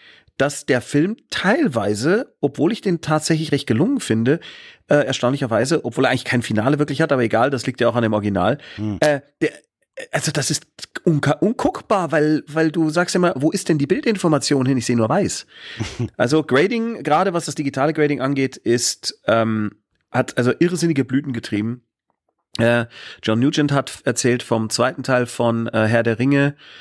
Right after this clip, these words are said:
Speaker 1: äh, die Warg-Sequence, also als die auf
Speaker 2: Ja.
Speaker 1: diese, als diese Warg-Reiter da, äh, kommen und das auf dieser,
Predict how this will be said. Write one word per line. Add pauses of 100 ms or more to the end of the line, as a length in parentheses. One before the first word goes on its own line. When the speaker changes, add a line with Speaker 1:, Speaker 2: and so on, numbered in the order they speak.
(300)
Speaker 1:
äh,
die
Warg-Sequence,
also
als
die
auf
Speaker 2:
Ja.
Speaker 1:
diese,
als
diese
Warg-Reiter
da,
äh,
kommen
und
das
auf
dieser,